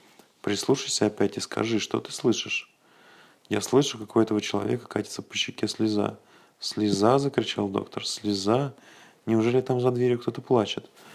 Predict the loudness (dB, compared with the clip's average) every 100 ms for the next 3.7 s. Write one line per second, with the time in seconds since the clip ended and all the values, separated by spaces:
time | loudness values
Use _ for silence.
0 | -20 -8 -2 0 2 2 2 2 0 -4
1 | -8 -4 0 0 0 -4 -14 -20 -20 -20
2 | -16 -4 -2 0 0 0 -2 0 0 0
3 | -2 0 0 4 4 4